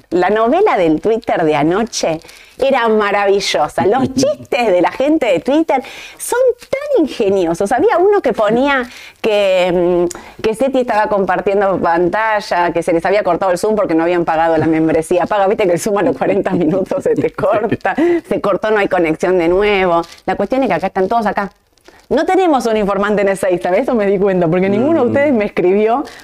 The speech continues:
Speaker 1: para decirme, "Están acá, no están acá". O sea, ninguno, ninguno evidentemente por, de los que estamos conectados trabaja en Ezeiza, pero la realidad es que están acá.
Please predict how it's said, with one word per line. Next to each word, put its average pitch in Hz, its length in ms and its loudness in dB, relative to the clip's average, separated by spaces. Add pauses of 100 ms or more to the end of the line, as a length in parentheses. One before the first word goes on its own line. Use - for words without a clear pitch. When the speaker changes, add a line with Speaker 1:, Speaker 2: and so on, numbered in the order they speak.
Speaker 1:
para 196 200 0
decirme, 202 580 0 (800)
"Están 196 240 0
acá, 226 220 2
no 233 80 0
están 226 180 2
acá". 254 320 0
O 202 40 0
sea, 202 120 2
ninguno, 294 520 2
ninguno 277 480 2
evidentemente 269 580 2
por, 233 160 2
de 208 140 2
los 214 100 -2
que - 80 -2
estamos 247 260 -2
conectados 226 540 0
trabaja 214 340 0
en 233 60 0
Ezeiza, 277 480 -2 (400)
pero 190 160 2
la 180 100 2
realidad 185 440 2
es 240 60 -6
que 202 60 -2
están 175 240 -2
acá. 160 220 -6